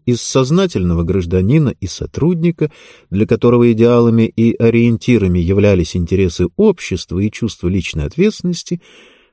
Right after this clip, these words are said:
она превратилась в этакого мистера Хайда, поддавшегося низменным инстинктам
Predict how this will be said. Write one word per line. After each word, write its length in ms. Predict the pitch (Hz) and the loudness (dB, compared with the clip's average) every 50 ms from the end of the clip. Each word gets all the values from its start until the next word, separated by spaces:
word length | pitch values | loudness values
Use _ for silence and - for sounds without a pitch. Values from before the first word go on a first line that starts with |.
| _ - | _ -6
она 220 | - - 139 151 151 | -4 -2 0 0 0
превратилась 760 | 160 160 160 151 151 143 - - 160 165 165 156 135 - | 2 2 2 2 2 0 0 2 2 4 4 4 2 2
в 80 | 117 113 | 0 2
этакого 600 | 135 147 151 143 - - - 143 139 147 143 143 | 4 2 2 0 -4 -4 -2 0 2 2 2 2
мистера 580 | 139 127 120 135 143 - - - 139 139 147 139 | 4 4 2 2 2 0 -2 -2 0 0 0 0
Хайда, 580 | - - - 160 170 156 135 110 90 82 82 - | -2 -2 -2 0 2 2 2 2 0 -2 -4 -4
поддавшегося 1000 | _ - 87 85 80 76 92 98 127 127 - - - - 120 120 - - - 110 | _ -4 -4 -4 -4 -4 -2 0 0 0 0 -4 -8 -4 -4 -4 -4 -2 -2 0
низменным 640 | 107 110 123 120 104 107 117 110 113 117 123 131 | 2 2 2 2 2 2 0 2 2 2 0 0
инстинктам 720 | 131 - - - - 92 80 82 - - - - - - | -2 -6 -10 -6 -4 -4 -4 -4 -6 -12 -16 -16 -16 -18